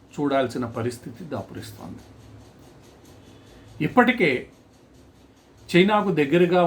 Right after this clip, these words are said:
ఉండే ఈస్ట్ ఏషియా ప్రాంతంలో, అంటే ఆసియాన్ ప్రాంతాలలోని దేశాలలో చైనా ఉత్పత్తులు ఎక్కడ డంప్ చేయబడతాయో, తద్వారా తమ దేశంలోని పరిశ్రమలకు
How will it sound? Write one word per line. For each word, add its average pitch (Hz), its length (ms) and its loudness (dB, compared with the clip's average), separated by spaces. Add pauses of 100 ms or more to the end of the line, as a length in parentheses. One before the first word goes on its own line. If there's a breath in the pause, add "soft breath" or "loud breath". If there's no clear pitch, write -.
ఉండే 147 260 -2 (1040)
ఈస్ట్ 180 360 -4
ఏషియా 139 380 0 (120)
ప్రాంతంలో, 113 560 -6 (100)
అంటే 131 200 -6 (240)
ఆసియాన్ 139 580 0 (380)
ప్రాంతాలలోని 127 960 -2 (120)
దేశాలలో 131 580 -2 (1400 loud breath)
చైనా 180 300 4 (160)
ఉత్పత్తులు 165 500 -4 (200)
ఎక్కడ 196 320 -4 (200)
డంప్ 175 240 0 (120)
చేయబడతాయో, 147 760 -2 (140)
తద్వారా 139 480 0 (360)
తమ 160 180 -2 (180)
దేశంలోని 175 680 0
పరిశ్రమలకు 143 680 -6